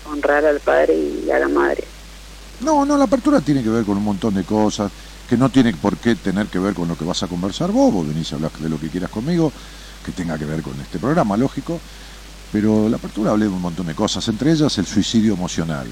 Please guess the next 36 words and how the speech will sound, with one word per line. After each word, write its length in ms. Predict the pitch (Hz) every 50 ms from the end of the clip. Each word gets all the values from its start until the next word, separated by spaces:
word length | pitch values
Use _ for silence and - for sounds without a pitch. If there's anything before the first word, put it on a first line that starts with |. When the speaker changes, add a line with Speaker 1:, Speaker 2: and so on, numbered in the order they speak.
| - - -
Speaker 2:
justamente 460 | 196 - 214 190 135 104 85 90 98
lo 100 | 104 101
que 60 | 123
vos 160 | 131 147 127
vivís, 340 | 123 110 95 82 78 - - - - - - - - -
el 120 | 123 113
que 80 | - 135
vive 220 | 143 160 156 143 135
muerto 300 | 143 147 143 123 - 120
en 80 | 104 90
vida. 220 | 78 73 71 69 - - - - - - -
Como 160 | 160 156 127
vos. 240 | 95 78 - - - - - - - - - - - - - - - - - - - - - - - - - - - - - - - - - - - - - - - - - - - - - -
Speaker 1:
Sí. 80 | - 302 277 - - - - - - 285 269 269 247 - - - - - - - - - 208
Speaker 2:
Eh, 100 | 226 220 214
digo 140 | 220 214 214
exactamente 500 | - - 214 208 - 185 180 180 156 156
igual, 180 | 120 107 101
mirá, 100 | 104 113
estoy 160 | 120 - 131 127
mirando 220 | 139 143 139 120
tu 100 | - 160
nombre. 240 | 180 180 165 165 151 - - - - - - -
En 80 | 170 185
vez 220 | 226 233 - -
de 140 | - 160 180
lo 100 | 185 190
que 140 | 180 - 185
no 200 | 202 254 302 277
habl-, 140 | 233 220 -
de 140 | 165 180 180
lo 100 | 190 180
que 120 | 170 208
no 80 | 240 269
escuchaste 500 | - - 208 - - 226 214 - - 165
nada, 440 | 175 254 302 311 302 247 185 156